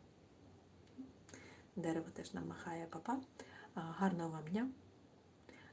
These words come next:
живіть себе, чуйте себе. І, знаєте, якщо хочеться, щоб щось в житті з'явилось, в це треба вкласти всього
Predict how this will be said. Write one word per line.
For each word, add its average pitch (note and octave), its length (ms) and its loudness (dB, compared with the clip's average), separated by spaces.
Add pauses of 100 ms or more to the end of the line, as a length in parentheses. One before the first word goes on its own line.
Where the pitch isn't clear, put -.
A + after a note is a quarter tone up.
(120)
живіть E3+ 480 4
себе, F#3 360 4 (2750)
чуйте - 420 2
себе. G3+ 360 2 (1000)
І, G3 640 10 (200)
знаєте, C4 320 8
якщо F#3+ 280 2
хочеться, F#3+ 640 6 (520)
щоб - 320 2 (240)
щось - 460 4
в E3 60 -2
житті E3+ 320 2
з'явилось, G#3+ 540 6 (260)
в - 60 -8
це A#3 160 4
треба F#3 280 2
вкласти B3+ 440 2
всього A3 400 2